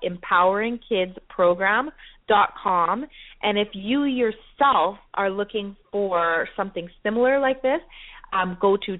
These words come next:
triple W dot invest in yourself course dot com and pop your name in the Contact Me. You'll receive a free three video series all about, um, the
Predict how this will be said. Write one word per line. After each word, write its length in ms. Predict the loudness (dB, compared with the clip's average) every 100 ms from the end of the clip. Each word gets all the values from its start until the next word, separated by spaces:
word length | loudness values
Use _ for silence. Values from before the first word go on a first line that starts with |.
| -6
triple 260 | -4 -2 -2
W 280 | -2 -2 -2
dot 260 | 0 0 -2
invest 420 | -10 -4 -2 -2 -4
in 160 | -8 -4
yourself 420 | -2 -2 0 -2 -2
course 300 | -2 0 0 -2 -10 0
dot 220 | 0 0 0
com 340 | -2 -2 -6 -10 -18 -20 -12 -4
and 320 | 0 0 -2 -8 _
pop 220 | -2 -2 -2
your 120 | -6
name 380 | -6 -4 -6 -8 -8
in 300 | -6 -6 -6 -10 -12
the 260 | -12 -10 -12 -14 -14
Contact 560 | -14 -4 -2 -2 -4
Me. 320 | -8 -6 -8 -10 -18 _
You'll 220 | 2 2
receive 500 | 2 -4 -8 -6 -6 -6
a 180 | -8 -10 -10
free 280 | -8 -8 -10 _
three 520 | -10 -6 -6 -4 -6 -2
video 440 | -2 0 0 0 -2 -12
series 480 | -8 -6 -6 -8 -10 -14 -20 -20 0
all 280 | 4 6 4
about, 720 | 2 0 2 2 2 0 -4 -8 -12 -4
um, 520 | 0 2 2 0 -4 -8
the 160 | -6 -6